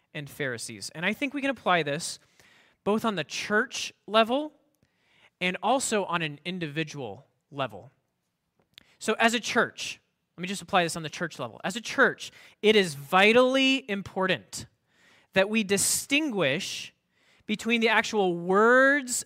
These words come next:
of Scripture and our own applications of Scripture.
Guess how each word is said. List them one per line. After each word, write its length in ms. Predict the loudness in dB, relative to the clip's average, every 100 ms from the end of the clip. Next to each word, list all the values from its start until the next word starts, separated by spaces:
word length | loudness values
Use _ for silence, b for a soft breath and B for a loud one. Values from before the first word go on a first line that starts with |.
| -4
of 120 | -4
Scripture 680 | -4 -6 -6 -2 -2 -2 -8 _ _ b b b b
and 160 | -2 0
our 220 | 6 6 6
own 280 | 2 0 0
applications 1300 | 2 2 2 -4 -2 -4 -4 -6 -6 -8 -6 -6 -8 _ _ _ -6
of 120 | -4
Scripture. 520 | -4 -8 -8 -8 -14